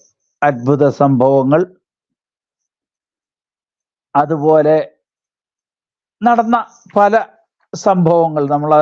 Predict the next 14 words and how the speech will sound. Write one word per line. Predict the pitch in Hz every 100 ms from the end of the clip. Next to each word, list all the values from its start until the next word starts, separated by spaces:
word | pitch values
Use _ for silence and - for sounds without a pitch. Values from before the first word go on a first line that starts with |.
| 151 - - 156
ഈ | 156 156 156 - 165
ഇതിനു | 160 160
മുമ്പുള്ള, | 156 156 160 151 151 160 - _ _ _ _ - -
ആ, | 143 135 135 131 131 127 127
ചർച്ചകളിലൊക്കെ | 156 143 - 165 156 151 143 135 - 151 - _ 147
അത് | 131 143 - -
കണ്ടിട്ടുള്ളതാണ്. | 233 156 170 165 139 127 110 113 175 - _ _ _ _ _
അതെല്ലാം | - 208 220 208 202 196
ഞാൻ | 196 208 - 190
ആവർത്തിക്കാനായിട്ട് | 202 202 202 190 180 175 165 165 165
ആഗ്രഹിക്കുന്നില്ല. | 160 160 147 151 123 117 127 - - _ _ _ _ _ _ -
അങ്ങനെയുള്ളതായ | 196 233 330 339 285 240 233 208 208 226 233 196
ഈ | 214 247
അത്ഭുത | 175 160 160 247